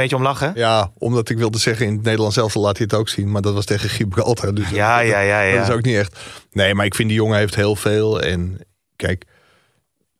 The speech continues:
Speaker 2: hij is gekomen na een periode Antwerp, waarin hij dan uiteindelijk best wel veel speelde. Maar daarvoor heeft hij niet heel veel gespeeld. Ja, iemand moet ook wel wat tijd krijgen om. En ik vind al dat hij best wel dwingend aanwezig is met goals. Ook hele goede wedstrijden speelt.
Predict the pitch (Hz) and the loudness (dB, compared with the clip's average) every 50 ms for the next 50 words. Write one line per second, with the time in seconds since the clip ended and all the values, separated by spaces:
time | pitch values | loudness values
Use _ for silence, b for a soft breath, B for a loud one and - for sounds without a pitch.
0 | _ _ _ - - 107 107 110 104 101 101 - - - 113 - - 113 113 113 | _ _ _ -6 0 0 2 2 2 2 0 -2 -2 -2 -4 0 0 2 2 2
1 | 113 110 104 95 92 90 _ _ _ _ _ _ - - 107 107 101 104 101 85 | 0 0 -2 -2 -4 -6 _ _ _ _ _ _ -8 -4 -2 0 0 0 0 0
2 | 98 95 - 110 107 107 104 107 107 104 - - 113 117 110 107 113 101 95 92 | -2 -2 -2 0 0 2 2 2 2 2 2 2 0 0 0 0 0 0 0 -4
3 | 90 - _ _ _ - - 98 101 98 104 104 101 98 95 76 62 95 - 98 | -6 -8 _ _ _ -10 -8 -6 -4 -4 -4 -4 -4 -2 -2 -2 -2 -2 0 0
4 | 95 101 101 92 87 104 95 - - 92 90 - - 104 98 95 - - 101 90 | 0 0 -2 -2 -2 -2 -2 -2 -2 -4 -4 -2 -2 -2 -2 -2 -2 -2 -2 -2
5 | 92 90 110 107 107 98 92 98 - - - - 101 101 98 92 - 104 104 107 | -2 -4 -6 -6 -6 -4 -2 -4 -4 -4 -4 -2 -2 -2 -2 -2 -2 -2 -2 0
6 | 117 143 139 104 101 98 92 - 92 87 90 92 95 - - - - - 123 - | 0 0 0 0 0 0 0 -2 -2 -2 -2 -4 -6 -6 -6 -6 -6 -6 -8 -10
7 | _ b b b b b b b b b - - - - - 98 101 95 92 90 | _ b b b b b b b b b -10 -10 -8 -6 -4 -2 -2 -2 -2 -2
8 | 98 98 101 - 67 85 104 98 98 95 92 92 92 87 - - 85 95 95 - | -2 -2 0 0 0 0 0 0 0 0 0 -2 -4 -6 -4 -4 -4 -4 -6 -8
9 | - 92 92 98 - - - - 117 107 98 92 113 123 - - 165 143 123 107 | -8 -8 -8 -8 -8 -8 -6 -4 -4 -2 -2 -2 -2 -2 0 0 0 2 2 0
10 | 101 101 98 98 - 104 98 95 98 b b b b b b b b b b b | 2 0 0 -2 0 -2 -2 -2 -4 b b b b b b b b b b b
11 | b - 104 98 - - 95 90 95 104 98 98 92 98 92 90 90 92 101 104 | b -2 -2 0 0 0 0 0 0 0 0 0 2 0 0 2 2 0 0 0
12 | 104 104 98 104 101 98 101 104 95 90 85 85 82 95 90 92 107 107 107 101 | -2 -2 -2 -2 -4 -2 -2 0 0 0 0 0 0 0 2 2 2 2 2 0
13 | - 117 104 104 98 104 98 - - 92 90 87 - - - - - - - | 0 0 0 2 0 0 -2 0 -2 -2 -2 -2 -4 -4 -4 -4 -2 -4 -6